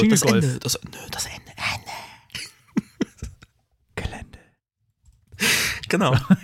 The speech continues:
Speaker 2: Ja, komm, jetzt reicht's.
Speaker 1: Okay, ich
Speaker 2: Oder?
Speaker 1: glaub,
Speaker 2: Rei-,
Speaker 1: jetzt ist
Speaker 2: reicht's,
Speaker 1: durch.
Speaker 2: reicht's
Speaker 1: Ist
Speaker 2: schon?
Speaker 1: durch.
Speaker 2: Ich bin
Speaker 1: Ist,
Speaker 2: mir nicht sicher.
Speaker 1: ist durch,
Speaker 2: Reicht's?
Speaker 1: oder?
Speaker 2: Ist durch, ist, äh, ist
Speaker 1: So.
Speaker 2: durch.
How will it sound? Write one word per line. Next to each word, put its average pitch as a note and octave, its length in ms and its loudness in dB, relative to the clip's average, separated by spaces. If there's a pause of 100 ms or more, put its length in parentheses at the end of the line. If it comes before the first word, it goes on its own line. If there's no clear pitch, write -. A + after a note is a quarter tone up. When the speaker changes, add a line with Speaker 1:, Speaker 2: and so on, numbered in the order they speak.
(260)
Speaker 2:
Ja, D#3 60 4
komm, D3+ 140 4
jetzt C#3 120 -2
reicht's. - 400 0
Speaker 1:
Okay, B2+ 240 4
ich A2 160 4
Speaker 2:
Oder? F#3+ 80 4
Speaker 1:
glaub, A#2 100 4
Speaker 2:
Rei-, E3+ 120 4
Speaker 1:
jetzt F3+ 40 2
ist B2+ 80 0
Speaker 2:
reicht's, G#3 140 6
Speaker 1:
durch. B2 80 2
Speaker 2:
reicht's D#3+ 160 6
Speaker 1:
Ist C#3 140 2
Speaker 2:
schon? A#2 80 2
Speaker 1:
durch. F#3 120 4
Speaker 2:
Ich - 100 0
bin - 100 6
Speaker 1:
Ist, - 20 6
Speaker 2:
mir F3+ 60 6
nicht F3+ 80 -4
sicher. - 120 4
Speaker 1:
ist A#2 80 4
durch, A2+ 100 4
Speaker 2:
Reicht's? A2+ 160 2
Speaker 1:
oder? E3 220 4 (260)
Speaker 2:
Ist - 160 2
durch, C3 200 2
ist, - 280 -6
äh, C3 120 4
ist - 160 -4
Speaker 1:
So. A#2 100 -2
Speaker 2:
durch. A2 120 0